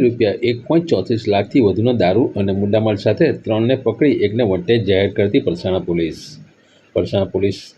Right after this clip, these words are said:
સ્ટાફના માણસો લોકસભા ચૂંટણી અનુસંધાને નેશનલ હાઈવે ઉપર વાહન ચેકિંગ કરતા હતા.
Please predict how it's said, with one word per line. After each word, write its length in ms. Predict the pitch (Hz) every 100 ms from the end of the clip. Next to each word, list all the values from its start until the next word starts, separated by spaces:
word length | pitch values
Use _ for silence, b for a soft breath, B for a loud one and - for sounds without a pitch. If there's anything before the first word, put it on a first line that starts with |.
| _ _
સ્ટાફના 400 | - 98 - 110 101
માણસો 340 | 110 117 175 - - _ -
લોકસભા 400 | 170 190 185 180
ચૂંટણી 320 | 180 170 180 175
અનુસંધાને 540 | 123 117 113 110 123 156 104
નેશનલ 320 | 104 - 95
હાઈવે 200 | 101 101 104
ઉપર 180 | 104 139 92
વાહન 240 | 98 98
ચેકિંગ 260 | - - 120
કરતા 260 | 98 87 90
હતા. 180 | 92 101